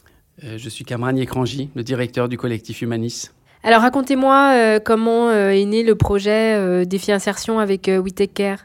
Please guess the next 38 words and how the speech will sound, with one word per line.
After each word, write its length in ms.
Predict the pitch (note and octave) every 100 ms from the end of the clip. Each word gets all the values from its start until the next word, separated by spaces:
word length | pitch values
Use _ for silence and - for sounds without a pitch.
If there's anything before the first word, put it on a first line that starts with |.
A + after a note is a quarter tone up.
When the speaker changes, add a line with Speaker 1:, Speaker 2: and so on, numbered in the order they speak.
| _ _
Speaker 1:
Le 140 | C3+ C#3
partenariat 920 | C#3+ - D3 C#3 C3+ C3+ E3 G#3+ F#3
est, 320 | C#3 C3+ -
est 60 | C3
né 480 | B2+ D3 E3 F3+ E3+
d'une, 440 | B2 B2 B2 B2
d'une 200 | A#2 A#2
rencontre 500 | A2 A#2 - D3 D3
la 80 | A#2+
première 340 | - A#2+ A2+
fois. 280 | - B2+ C#3
Euh, 280 | F3+ E3 B2
le 60 | A2+
projet 300 | - A2+ A#2+
nous 160 | A2+
a 20 |
été 180 | A#2 G#2+
présenté, 680 | B2 B2 A2+ A2 A2+ A#2+ A#2+
euh, 220 | A#2+ G#2+ G#2 G#2 - -
avant 320 | G#2 A2+ A#2+
sa 180 | - G#2+
mise 220 | G#2+ G#2+
en 160 | G#2
œuvre 320 | A2 A2+ A2 A2
à 80 |
la 80 | G#2
préfecture. 540 | - A2 A2 - G#3+ B3 _ _ _ _ _ _ _ _ - -
C'était 260 | C3+ B2+
pendant 300 | B2 B2 C3+
le, 720 | C3 A2+ A2 G#2 G#2+ G#2+ G2 G#2
le 80 |
confinement 440 | A2 C3 A#2+ G#2+ B2+
d'ailleurs, 280 | D3 B2+ D3
ça 100 | B2
a 20 |
été 140 | A#2
fait 140 | A2 A#2
en, 240 | G#2 G#2